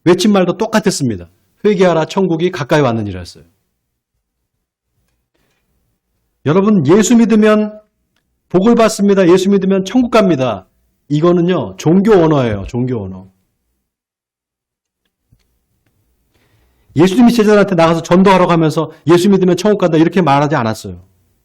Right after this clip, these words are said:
여러분, 먼저 회개해야 됩니다. 아멘입니까? 회개해야 돼요. 천국은 그 다음에 가는 거예요. 먼저 죄에서 구원받아야 천국에 갈 수 있어요. 그러면 여러분, 지옥은 누가 갈까요?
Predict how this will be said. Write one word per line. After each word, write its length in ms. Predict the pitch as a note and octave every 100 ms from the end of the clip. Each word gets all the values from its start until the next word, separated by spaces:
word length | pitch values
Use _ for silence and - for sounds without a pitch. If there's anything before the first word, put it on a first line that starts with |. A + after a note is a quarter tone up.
| _ _ _ _ _ _ _ _ _ _ _ _ _ _ _ _ -
여러분, 240 | G#2 A2
먼저 220 | G#2 F#2+ G2
회개해야 400 | - F3 C#3 G#2
됩니다. 320 | E2 D2+ D2 _ _ _ _ _ _ _ _ _ _ _ _ _ _ _ _
아멘입니까? 760 | G2 C3+ D#3+ D3+ C#3 E3+ F#3 - _ _ _ _ _ -
회개해야 400 | G3+ G3+ D3+ B2
돼요. 320 | F#2 F2 A2 _ _ _ _ _ _ _ _ _ _ _ _ _ _ _
천국은 360 | - G#3 G3+ G3+
그 140 | E3+
다음에 320 | E3+ C3 E3 F3
가는 240 | B2 A#2
거예요. 240 | F#2+ F2 - _ _ -
먼저 260 | A#2+ C3+
죄에서 360 | C3+ C3+ C3+ C3+
구원받아야 720 | C#3+ D#3+ F3 D#3 D#3 D3+ C#3+
천국에 300 | - F#3+ E3+
갈 140 | D3
수 100 | C#3
있어요. 360 | C#3+ - G#2 G2 _ _ _ _ _ _ _ _ _ _ _ _ _ _ _ _ _ _ _ -
그러면 280 | C#3+ E3 D3+
여러분, 400 | C#3+ D3 B2+ -
지옥은 400 | - E3 E3 D#3+
누가 200 | C#3+ C#3+
갈까요? 400 | D3 B2+ B2